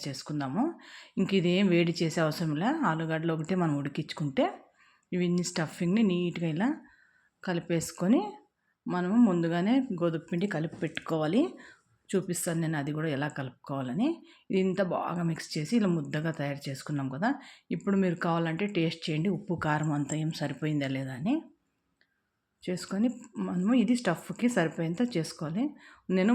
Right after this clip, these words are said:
ముందుగానే ఇలా చపాతీ పిండి లాగా కొద్దిగా మెత్తగా కలుపుకున్నాను. మనము ఎప్పుడే కానీ స్టఫింగ్ యా మె-, కన్సిస్టెన్సీ ఉంటుందో అదే కన్సిస్టెన్సీ పిండిని కలుపుకోవాలి, అప్పుడే మనకి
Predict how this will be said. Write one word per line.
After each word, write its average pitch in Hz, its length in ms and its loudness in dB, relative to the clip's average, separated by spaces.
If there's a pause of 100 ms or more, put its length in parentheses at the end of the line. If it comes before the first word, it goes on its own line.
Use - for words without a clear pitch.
ముందుగానే 175 460 4 (500)
ఇలా 180 120 2 (100)
చపాతీ 165 460 0
పిండి 160 300 0 (140)
లాగా 151 220 0 (100)
కొద్దిగా 185 420 -2
మెత్తగా 160 400 -2
కలుపుకున్నాను. 151 680 -2 (640)
మనము 185 260 4 (140)
ఎప్పుడే 180 380 0
కానీ 196 200 2
స్టఫింగ్ 180 440 2
యా 160 120 6 (280)
మె-, 165 100 0 (500)
కన్సిస్టెన్సీ 170 640 0
ఉంటుందో 165 320 0 (100)
అదే 170 160 2 (100)
కన్సిస్టెన్సీ 160 560 -2
పిండిని 170 340 2
కలుపుకోవాలి, 156 480 -2 (560)
అప్పుడే 196 340 2
మనకి 175 320 0